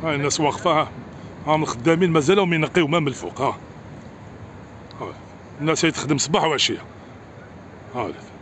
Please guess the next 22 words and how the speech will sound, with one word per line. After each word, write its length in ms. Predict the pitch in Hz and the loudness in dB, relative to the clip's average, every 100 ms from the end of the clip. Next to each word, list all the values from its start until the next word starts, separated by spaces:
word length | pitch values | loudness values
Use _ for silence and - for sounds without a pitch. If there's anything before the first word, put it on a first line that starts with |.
| - - - 123 | -18 -18 -10 -4
هادو 240 | 131 160 | 2 4
ما 120 | 175 | 6
عمال 360 | 160 165 180 175 | 6 4 4 4
تاع 140 | 165 | 2
المركب 360 | 160 165 147 143 | 4 2 2 2
الاولمبي. 520 | 156 139 127 143 170 - - - - - - - - | 4 4 2 2 0 -2 -18 -20 -20 -20 -20 -12 -2
ها. 120 | 135 78 - - - - - - - - - - - - - - - - - - - - - - | -2 -2 -12 -20 -20 -20 -20 -20 -20 -20 -20 -20 -20 -20 -20 -20 -20 -20 -20 -20 -20 -20 -20 -8
حنا 360 | 151 160 160 | 2 4 4
ان 40 | 151 | 4
شاء 140 | 170 | 4
الله 140 | 156 156 | 4 4
نعطوا 260 | 143 156 | 4 2
دائماً، 500 | 135 170 165 156 147 | 4 4 6 6 6
آه، 240 | 139 127 107 - - - - | 6 4 0 -10 -20 -12 -2
اون 100 | 143 | 2
بال 200 | 120 190 | 4 6
ايماج 360 | 175 175 156 - | 6 4 2 2
تاع، 320 | 156 143 135 | 2 4 2
تاع 160 | 139 139 | 2 2
الجزائر 540 | 123 151 143 151 139 | 4 4 6 6 4
الك-، 180 | 131 151 | 2 2
العظيمه. 720 | 135 120 131 156 143 135 | 4 4 4 4 4 2